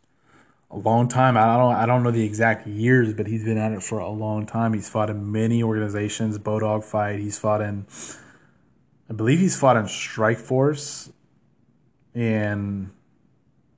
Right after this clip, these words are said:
Elite. I wanna say he's fought in those, and he's fought in a couple others. But, you know,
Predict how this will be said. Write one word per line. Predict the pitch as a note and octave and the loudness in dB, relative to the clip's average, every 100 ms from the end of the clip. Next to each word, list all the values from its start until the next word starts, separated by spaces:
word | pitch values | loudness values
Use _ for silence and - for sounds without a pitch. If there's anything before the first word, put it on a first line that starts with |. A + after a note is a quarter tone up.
| _ _ _ _ | _ _ _ _
Elite. | A2+ G#2+ G#2 G2 - | -6 -4 -4 -6 -10
I | G2+ | -8
wanna | G#2+ A2+ C3 | -2 0 0
say | C3+ | 0
he's | A2 A2 | -2 -4
fought | - G2+ F#2 | -4 -2 -2
in | |
those, | F2 F2 D2 - | -6 -12 -12 -12
and | - | -10
he's | G#2+ G#2+ | -8 0
fought | C#3 | 2
in | C3+ | 2
a | |
couple | - A2 E2 | 0 -4 -6
others. | E2+ D2 - - - _ - _ _ _ _ - | -8 -10 -12 -18 -20 _ -20 _ _ _ _ 0
But, | C3 B2 G#2+ - - _ _ _ | 4 4 2 -6 -20 _ _ _
you | C3+ | 0
know, | A#2+ A2+ G#2 | 2 2 0